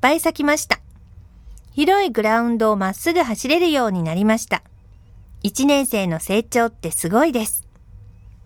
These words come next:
二年生。リズムに乗って縄跳びができました。いろいろな跳び方があって、先生たちは二年生に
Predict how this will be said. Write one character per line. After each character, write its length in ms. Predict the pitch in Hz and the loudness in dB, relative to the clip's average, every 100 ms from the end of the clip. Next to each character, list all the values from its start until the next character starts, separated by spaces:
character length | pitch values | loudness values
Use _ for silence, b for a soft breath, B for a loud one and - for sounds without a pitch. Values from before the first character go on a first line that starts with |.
| - - - - | -20 -20 -20 -2
二 140 | 190 233 | 2 4
年 240 | 311 392 | 4 0
生。 320 | - 208 160 - - - - - - - - | -2 -4 -6 -10 -20 -20 -20 -20 -20 -20 -6
リ 160 | 233 294 | -2 0
ズ 160 | 302 | 2
ム 100 | 254 | 2
に 140 | 220 185 | 2 2
乗 120 | 180 | 0
っ 60 | 196 | 0
て 200 | 226 208 | 2 4
縄 260 | 214 349 | 6 4
跳 120 | 359 | 4
び 100 | 254 | 0
が 100 | 202 | 0
で 140 | 185 180 | 0 -2
き 100 | 226 | 0
ま 140 | 240 | 2
し 100 | 247 | 0
た。 160 | - 185 b b b b | -2 -2 b b b b
い 100 | - | 0
ろ 140 | 214 311 | 2 4
い 40 | |
ろ 100 | 370 | 4
な 100 | 381 | 2
跳 160 | 381 359 | 2 2
び 100 | 370 | 2
方 240 | 381 370 | 2 2
が 120 | 359 | 4
あ 20 | 359 | 2
っ 60 | |
て、 300 | - 226 208 - - | 2 0 0 -4 -4
先 280 | - 233 | 2 2
生 180 | 254 277 | 2 0
た 160 | 233 202 | 0 -4
ち 100 | 185 | -4
は 140 | 165 | -2
二 120 | 160 | 0
年 220 | 185 262 277 | 2 2 0
生 220 | - 185 | -2 -2
に 180 | 165 | -2